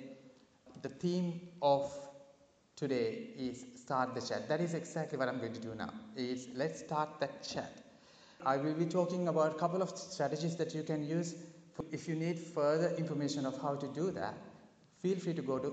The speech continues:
eSafety Commissioner's website. That's the government's website, uh, to spread the cyber awareness. And it's a wonderful space to have all the guidance you need. There's a special place for young children, so please feel to go there. I promise you it's not boring.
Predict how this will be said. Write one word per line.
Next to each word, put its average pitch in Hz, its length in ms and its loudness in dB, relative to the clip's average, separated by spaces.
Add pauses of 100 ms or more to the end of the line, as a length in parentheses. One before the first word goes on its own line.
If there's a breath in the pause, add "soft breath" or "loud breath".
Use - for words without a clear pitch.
(140)
eSafety 151 500 -2
Commissioner's 127 520 -2
website. 123 420 -2 (580 loud breath)
That's 143 220 4
the 147 80 2
government's 139 580 4
website, 127 720 2 (120)
uh, 113 300 2 (220)
to 139 80 -6
spread 127 320 -2
the 131 80 -4
cyber 120 420 0
awareness. 127 460 -2 (420 loud breath)
And 127 180 0 (540)
it's 151 140 -8
a 135 80 -2
wonderful 131 480 0
space 107 420 -6
to 127 160 -6
have 110 280 0 (480)
all 135 200 6
the 143 120 2
guidance 127 520 -2
you 110 80 -6
need. 101 320 -10
There's 127 220 -2
a 143 60 -4
special 175 380 0
place 139 360 -4
for 131 260 -2 (120)
young 123 260 2
children, 190 480 0 (260)
so 135 100 -2
please 139 300 -4
feel 139 160 -2
to 135 120 -6
go 127 200 -2
there. 139 240 -2 (300 loud breath)
I 135 60 -2
promise 165 440 2
you 147 60 0
it's 131 180 -4
not 123 240 -4
boring. 110 320 -2